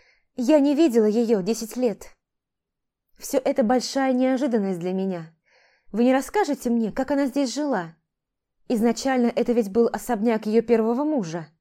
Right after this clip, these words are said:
Гералт хитро поглядел на меня, явно разгадал мой план максимально всё вызнать у него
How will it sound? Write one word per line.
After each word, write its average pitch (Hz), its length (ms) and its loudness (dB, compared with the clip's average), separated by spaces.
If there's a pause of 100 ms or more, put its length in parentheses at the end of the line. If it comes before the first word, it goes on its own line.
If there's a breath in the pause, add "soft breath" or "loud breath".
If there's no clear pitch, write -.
(1300)
Гералт 254 540 0
хитро 254 400 -6
поглядел 240 560 -2
на 175 80 -8
меня, 175 420 -8 (520)
явно 302 440 2
разгадал 294 540 2
мой 190 180 0
план 240 340 -2
максимально 277 640 -4
всё 285 300 -6
вызнать 247 480 -2
у 190 40 -4
него 185 380 -4